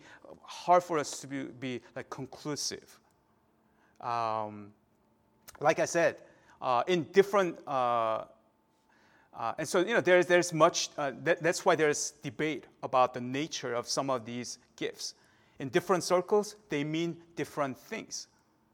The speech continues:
Especially, you know, <laughs> like, various kinds of tongues can be, uh, controversial. And, and we'll get to that, um, a little bit here and maybe more so in chapter fourteen.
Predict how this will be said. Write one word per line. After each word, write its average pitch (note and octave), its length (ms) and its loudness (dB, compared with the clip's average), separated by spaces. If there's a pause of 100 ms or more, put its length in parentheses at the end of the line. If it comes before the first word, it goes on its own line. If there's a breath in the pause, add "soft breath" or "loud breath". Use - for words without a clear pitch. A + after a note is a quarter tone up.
(400)
Especially, D#3 580 -2
you C3 160 -10
know, C3 120 -6 (140)
<laughs> - 120 -20
like, A#2+ 160 -6
various D#3+ 380 2
kinds D#3 340 -2
of C#3+ 120 -8
tongues - 420 -6 (380 soft breath)
can D3 300 -2
be, C#3+ 180 0
uh, B2 120 0
controversial. B2+ 880 -6 (520 soft breath)
And, C3+ 220 -6
and F#3 180 -4
we'll G#3+ 200 4
get D#3+ 240 4
to C3+ 100 -12
that, D#3+ 300 0
um, A2+ 720 0 (240)
a D3+ 40 -8
little D#3 180 0
bit C#3 120 -6
here F3+ 520 0
and B2+ 160 -6
maybe C3 340 -4
more C#3 320 0
so A2+ 340 -4 (240 loud breath)
in B2 80 -10
chapter C3+ 340 -8
fourteen. C3 760 -6